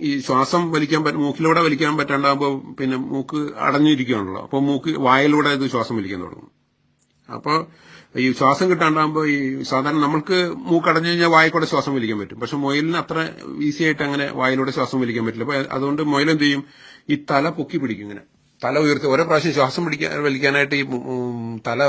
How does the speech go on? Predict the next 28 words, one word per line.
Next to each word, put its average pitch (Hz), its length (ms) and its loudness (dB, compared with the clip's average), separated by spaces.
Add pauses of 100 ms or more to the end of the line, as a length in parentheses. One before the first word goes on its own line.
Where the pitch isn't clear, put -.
(120)
ഇങ്ങനെ 127 180 -2
ഉയർത്തി 127 240 -2
പിടിച്ചുകൊണ്ടിരിക്കും 127 600 -4
ചില 104 140 -8
നേരത്ത് 98 360 -10
കണ്ടിന്യുവസ് 117 400 -4
ആയിട്ട്. 98 260 -6 (600)
അപ്പൊ 127 120 4
അതിന് 139 120 6
ശ്വാസം 147 340 4
കിട്ടാതിരിക്ക-, 156 560 2
കിട്ടാത്തതുകൊണ്ടാണ് 160 800 0
അതങ്ങനെ 151 300 2
കാണിക്കുന്നത്. 123 420 0 (100)
അപ്പൊ 131 120 -2
ആ 131 220 -2
ബാക്ടീരിയ 127 460 0
അവിടെ 165 140 4
വർക്ക് 143 200 0
ചെയ്യുന്നതുകൊണ്ടാണ് 160 600 -2 (260)
ഈ 143 80 -4
ബുദ്ധിമുട്ട് 135 340 -2
വരുന്നത്. 101 260 -6 (280)
ശ്വാസം 135 300 0
കിട്ടുന്നില്ല, 110 340 -4
ശ്വാ-, 131 280 -6
മൂക്ക് 135 240 0
അടഞ്ഞുപോയി, 135 400 2